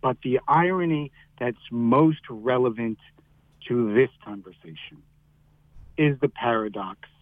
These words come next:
that nationally, higher education, college education is in a state of crisis.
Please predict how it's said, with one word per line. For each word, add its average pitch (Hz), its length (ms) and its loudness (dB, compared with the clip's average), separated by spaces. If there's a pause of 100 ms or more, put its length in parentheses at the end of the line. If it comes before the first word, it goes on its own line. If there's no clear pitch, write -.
(480)
that 117 420 -4
nationally, 127 840 0 (1600)
higher 143 440 4
education, 113 680 -6 (340)
college 131 360 0
education 110 680 -6 (320)
is 127 180 0 (120)
in 131 200 2
a 120 180 2
state 120 200 2
of 120 120 -6
crisis. 87 500 -16